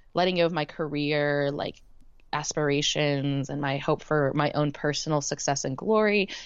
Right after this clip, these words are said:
and also my own desire to hyper manage my finances and my workflow. Um, and so, yeah, and I didn't know when it was gonna end, but, like, eventually I did get to the point where I was like,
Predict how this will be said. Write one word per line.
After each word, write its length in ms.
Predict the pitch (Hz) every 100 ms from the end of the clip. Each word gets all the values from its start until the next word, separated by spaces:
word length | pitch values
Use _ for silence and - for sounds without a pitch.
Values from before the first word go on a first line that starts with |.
| -
and 140 | 175
also 420 | - 156 - 151
my 200 | 147 151
own 400 | - 143 139 139
desire 540 | 143 143 143 139 139 139
to 420 | - - 131 127
hyper 320 | - 135 143
manage 440 | 135 135 135 131 -
my 100 | 131
finances 880 | - 180 185 180 - 160 151 143 -
and 160 | 139
my 80 | 131
workflow. 840 | 127 196 208 - 180 175 170 165 - - - - -
Um, 420 | 156 143 - - - - - - - -
and 160 | 175 170
so, 240 | - 156
yeah, 160 | 151 214
and 120 | 160
I 60 | 170
didn't 160 | 190
know 120 | 165 151
when 60 |
it 20 | 143
was 80 |
gonna 140 | - -
end, 240 | - - -
but, 160 | 175 -
like, 280 | 165 156 - - _ - -
eventually 440 | 185 214 - 269
I 40 | 185
did 220 | 165 175
get 160 | 180 165
to 60 |
the 100 | 151
point 200 | - 156
where 80 | 143
I 40 |
was 100 | 143
like, 180 | 147 -